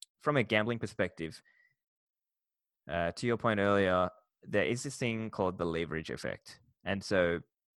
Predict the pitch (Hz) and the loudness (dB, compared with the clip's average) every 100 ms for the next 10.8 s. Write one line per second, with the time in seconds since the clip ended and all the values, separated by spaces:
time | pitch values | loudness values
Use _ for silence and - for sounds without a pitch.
0 | _ _ _ _ _ _ - 101 110 107 | _ _ _ _ _ _ -10 -2 0 0
1 | 104 - 98 98 95 95 87 - 101 98 | -4 -4 0 0 0 -4 -8 -6 -4 -4
2 | 85 85 92 98 90 90 87 82 - - | -2 2 2 0 -2 -2 -2 -6 -10 -16
3 | _ _ _ _ _ - - - 151 160 | _ _ _ _ _ -14 -10 2 4 6
4 | 151 127 101 101 120 - 117 104 101 98 | 4 4 -2 -2 -2 0 0 0 -2 -4
5 | 98 123 - _ _ - _ _ - 104 | -6 -12 -20 _ _ -20 _ _ -4 -2
6 | - 98 87 67 - - 123 151 123 - | 2 2 4 0 -4 -2 2 4 2 -2
7 | 69 58 113 - - _ - 104 104 92 | -4 -4 -6 -10 -16 _ -8 -2 2 2
8 | 69 82 80 - - _ - 156 160 110 | 0 -4 -6 -8 -18 _ -6 0 2 2
9 | 76 76 - - - 92 - - 113 104 | 0 0 -2 -2 -2 -2 -2 -4 -4 -2
10 | 82 73 76 80 71 80 82 52 | -2 -4 -6 -4 0 0 -2 -10